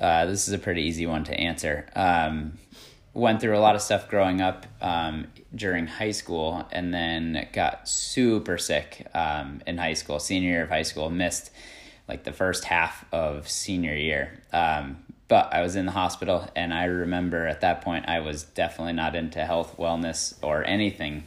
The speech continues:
that remotely resembled that. Um, and for me, it was looking out my hotel, uh, hotel, my hospital room, um, and the room looked west, so I could see Mount Washington. And I remember thinking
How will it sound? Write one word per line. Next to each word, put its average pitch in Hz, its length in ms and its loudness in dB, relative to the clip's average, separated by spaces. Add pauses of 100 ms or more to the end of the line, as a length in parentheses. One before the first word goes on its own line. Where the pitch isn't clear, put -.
(600)
that - 360 -6 (420)
remotely 82 420 -2
resembled 80 520 -4
that. - 360 -4 (160)
Um, 85 420 2
and 92 200 -2
for 92 140 -4
me, 92 540 0 (480)
it - 180 0
was 87 640 -2 (1160)
looking 113 460 0
out 95 380 0
my 87 160 0
hotel, 87 340 -6
uh, 78 180 0
hotel, 60 400 -8
my 80 120 -4
hospital 90 480 0
room, 76 440 -4 (140)
um, 76 480 0
and 85 240 -4
the 76 80 -8
room 98 300 0
looked 85 280 -2 (120)
west, 87 380 -2
so 87 100 -2
I 78 80 -2
could 80 160 -12
see 90 140 -4
Mount 78 220 -4
Washington. 98 720 -2
And 90 120 -6
I 87 100 -2
remember 87 460 -2
thinking 82 600 -6